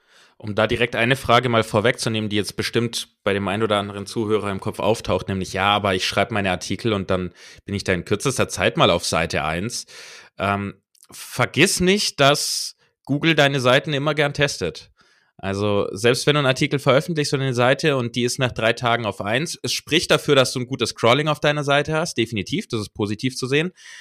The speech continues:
Ähm, aber das heißt nicht, dass du auf Seite eins bleibst. Das heißt, wenn du im November deinen Artikel schreibst am ersten und am fünften ist der auf Position sechs und du sagst, „Ja geil, war noch genau rechtzeitig“,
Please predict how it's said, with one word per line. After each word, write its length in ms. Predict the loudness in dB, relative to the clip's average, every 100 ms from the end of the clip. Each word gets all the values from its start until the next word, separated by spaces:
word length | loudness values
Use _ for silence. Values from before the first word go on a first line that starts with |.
| -20 _ _ 0
Ähm, 440 | 2 2 -2 -8 _ _ _ 0
aber 240 | 4 4
das 200 | 2 2
heißt 200 | 2 2
nicht, 200 | -2 -2
dass 140 | -2 0
du 60 |
auf 80 | 0
Seite 280 | 2 2 0
eins 180 | -2 -2
bleibst. 480 | 0 0 -2 -12 _ -20 -20 -18
Das 100 | -4
heißt, 160 | -2 0
wenn 80 | 0
du 80 |
im 80 | 2
November 380 | 4 4 4 6
deinen 160 | 4 2
Artikel 320 | 0 2 2
schreibst 340 | 4 2 4
am 140 | 0 0
ersten 360 | 0 -2 -4
und 140 | -2 -2
am 120 | 0
fünften 360 | -2 -2 -4
ist 180 | -4 0
der 140 | 2 2
auf 140 | 2
Position 400 | -2 -2 -2 2
sechs 400 | 4 4 0 -10 _ _
und 120 | -14 -6
du 40 |
sagst, 220 | -6 -4
„Ja 80 | -4
geil, 340 | 2 2 2
war 100 | 0
noch 160 | -2 -4
genau 160 | -4 -2
rechtzeitig“, 640 | 0 -2 -2 -2 -2